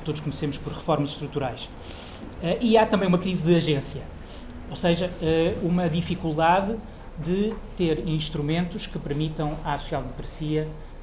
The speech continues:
eh, implementar o seu programa. Durante muito tempo, eh, havia uma, um, um duplo instrumento, o partido e o bra-, o bra-, o partido como braço político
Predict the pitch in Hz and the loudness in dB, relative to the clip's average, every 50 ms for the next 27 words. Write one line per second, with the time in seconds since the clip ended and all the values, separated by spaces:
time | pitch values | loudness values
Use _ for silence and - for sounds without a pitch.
0 | - - - 147 143 139 139 135 135 139 135 139 143 - - 160 170 180 170 165 | -12 -10 -8 -6 -4 -4 -2 -2 -2 -2 -2 -2 -2 -2 0 0 2 2 2 2
1 | 151 156 156 143 151 165 156 156 156 151 - - - - 151 139 - 135 120 120 | 2 2 2 2 2 2 2 2 2 2 -2 -6 -6 -4 -4 -4 -4 -6 -6 -6
2 | 113 110 107 107 - - - - - - - - - - - - - 151 151 147 | -8 -8 -8 -10 -8 -6 -6 -6 -6 -6 -8 -8 -8 -2 0 2 4 4 4 2
3 | 135 - 160 165 156 - - - 170 165 151 - 135 139 139 - - 160 160 170 | 2 2 0 0 0 0 2 4 4 4 4 2 0 -2 -2 -2 0 0 2 2
4 | 185 156 156 170 160 156 151 156 151 151 156 151 151 151 147 147 147 156 151 156 | 2 0 2 4 6 6 6 6 4 4 4 4 4 4 2 2 2 2 2 0
5 | 151 - 151 160 175 196 196 190 180 175 170 - 156 156 165 180 202 240 247 - | 2 2 4 4 6 4 4 6 4 4 4 2 2 4 4 6 6 4 4 2
6 | - - - - - - - - 165 - - 180 175 175 143 - - - - - | 0 -2 -2 -2 -2 0 2 2 2 4 4 6 6 6 4 2 0 -2 -4 -4
7 | - - - - - 208 190 196 175 - - - - - - - 165 151 160 156 | -4 -4 -4 -2 0 2 2 2 2 2 0 -2 -4 -4 -4 -2 0 0 4 6
8 | 165 180 175 180 180 - - 165 156 151 170 156 - - - 180 151 - 185 170 | 6 6 8 6 4 4 2 0 2 2 0 0 0 -2 -2 -2 0 0 0 0
9 | - 208 202 - - 180 170 175 175 170 160 - - - 147 165 - 143 143 143 | 2 0 0 2 2 2 4 6 6 6 6 4 0 0 0 2 2 2 0 -2
10 | - | -2